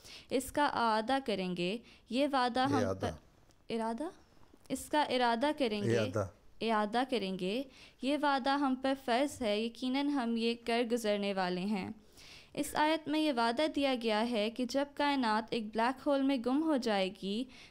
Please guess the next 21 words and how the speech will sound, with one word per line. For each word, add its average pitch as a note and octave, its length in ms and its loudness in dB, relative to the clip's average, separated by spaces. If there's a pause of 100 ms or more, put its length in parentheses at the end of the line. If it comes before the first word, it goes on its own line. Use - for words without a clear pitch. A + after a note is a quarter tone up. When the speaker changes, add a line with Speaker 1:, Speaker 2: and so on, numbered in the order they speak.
Speaker 1:
तो A#3 80 0
इसके C#4 340 0
बाद A3 340 0
एक A#3+ 260 -2
नया A#3+ 200 0
आगाज़ G#3+ 680 2
होगा। F#3 360 -2 (420)
अल्लाह B3 220 4
ताला C4 420 2
कायनात A#3+ 600 0
की A#3 180 -4
असर C4 420 0
नौ B3 280 2
तख्लीक A#3 600 -4
करेगा, F#3+ 540 0
जैसा A#3 400 -2
कि B3+ 140 -2
इसने A#3 360 -4
पहले A#3 400 0
की A3+ 220 -10 (100)
थी। - 120 -8